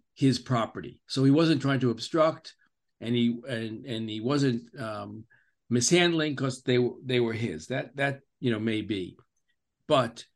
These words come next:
sharing them with people not authorized to receive them, there's no real defense to that under the "I thought they were mine"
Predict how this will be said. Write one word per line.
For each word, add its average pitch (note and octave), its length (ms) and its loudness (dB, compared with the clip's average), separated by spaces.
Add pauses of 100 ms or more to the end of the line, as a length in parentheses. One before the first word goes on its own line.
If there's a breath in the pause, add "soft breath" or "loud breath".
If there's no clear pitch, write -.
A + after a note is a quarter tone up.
(440)
sharing F#3 600 2
them G3 360 -4 (380)
with B2+ 160 0
people D#3+ 300 0
not C#3+ 240 2
authorized C3 920 -4
to A#2+ 380 2 (300)
receive D#3 420 2
them, D#3 400 -2 (380)
there's C#3+ 240 2
no E3+ 180 4
real C3 460 4 (240)
defense E3 480 0
to B2+ 160 2
that G#2 340 0
under A#2+ 240 0
the A#2 320 0 (300)
"I A#2+ 120 0
thought C3 220 2
they B2+ 80 2
were A#2 160 4
mine" A2 580 -4